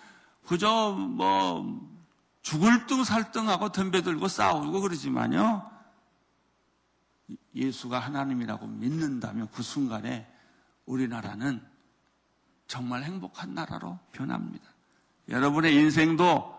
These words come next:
축복의 인생으로 변할 줄로 믿습니다. 단 조건이 있어요. 그분이 하나님이셔요.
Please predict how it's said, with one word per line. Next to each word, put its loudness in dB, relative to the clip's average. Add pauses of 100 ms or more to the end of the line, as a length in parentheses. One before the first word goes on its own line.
(280)
축복의 4
인생으로 2
변할 4
줄로 2
믿습니다. 0 (880)
단 8
조건이 2
있어요. -2 (1040)
그분이 0
하나님이셔요. -6